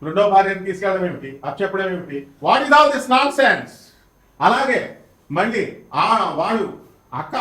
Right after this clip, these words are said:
అక్క వెళ్ళి, "నువ్వు వేషాలుడివే కాబట్టి నా, నన్ను నువ్వు, నువ్వు కామమే కదా నీకు కావాల్సింది, నన్ను హక్ చేసుకో, నన్ను అనుభవించు" అని అక్క రావడం ఏంటి? ఇట్లాంటి అగ్లీ స్టోరీస్తో ఉన్నాయేంటి అని అనుకుంటున్నారా? దీనికి సమాధానం ఇచ్చే మొనగాళ్ళు మన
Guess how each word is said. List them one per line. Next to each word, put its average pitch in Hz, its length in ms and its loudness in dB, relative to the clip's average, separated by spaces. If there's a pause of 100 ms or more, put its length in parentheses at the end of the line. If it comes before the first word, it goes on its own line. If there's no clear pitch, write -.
(340)
అక్క 156 220 -10
వెళ్ళి, 202 300 2
"నువ్వు 170 220 -4
వేషాలుడివే 190 640 -2
కాబట్టి 170 520 -6 (160)
నా, 156 320 -4
నన్ను 170 200 -8
నువ్వు, 160 180 -12
నువ్వు 147 180 -14
కామమే 202 420 -8
కదా 180 200 -4
నీకు 180 120 -6
కావాల్సింది, 160 640 -8 (160)
నన్ను 160 220 -6
హక్ 180 380 -4
చేసుకో, 147 440 -6 (180)
నన్ను 170 200 -4
అనుభవించు" 185 500 -4
అని 156 100 -8
అక్క 147 220 -6
రావడం 196 340 2
ఏంటి? 156 360 -10 (140)
ఇట్లాంటి 156 600 -8
అగ్లీ 135 340 -4
స్టోరీస్తో 160 520 -8
ఉన్నాయేంటి 143 480 -12
అని 127 100 -10
అనుకుంటున్నారా? 123 460 -14 (480)
దీనికి 135 280 -12
సమాధానం 151 480 -10
ఇచ్చే 139 280 -14 (120)
మొనగాళ్ళు 151 520 -8 (300)
మన 123 240 -6